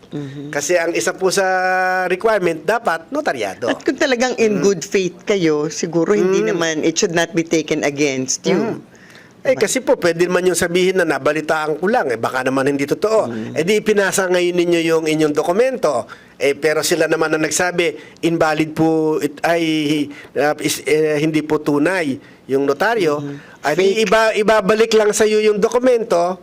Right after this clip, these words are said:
Speaker 2: dadalhin mo lang sa ibang notaryo at nunotaryohin.
Speaker 1: Mm.
Speaker 2: Opo.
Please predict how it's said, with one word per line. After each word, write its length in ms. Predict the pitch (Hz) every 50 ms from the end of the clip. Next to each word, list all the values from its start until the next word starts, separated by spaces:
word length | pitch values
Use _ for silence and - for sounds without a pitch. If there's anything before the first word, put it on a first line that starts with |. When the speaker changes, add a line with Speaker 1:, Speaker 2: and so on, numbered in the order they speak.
| - - -
Speaker 2:
dadalhin 460 | - 110 113 117 127 151 151 165 165
mo 100 | 175 180
lang 160 | 175 180 175
sa 120 | 165 - 196
ibang 240 | 175 170 175 185 185
notaryo 520 | 196 202 - 196 254 247 202 185 180 185
at 240 | - - 165 - -
nunotaryohin. 840 | 339 359 381 349 208 - - 131 117 98 104 127 165 190 185 143 107 104
Speaker 1:
Mm. 500 | 120 131 135 139 131 117 110 113 113 -
Speaker 2:
Opo. 540 | - - - - - 127 131 131 120 95 -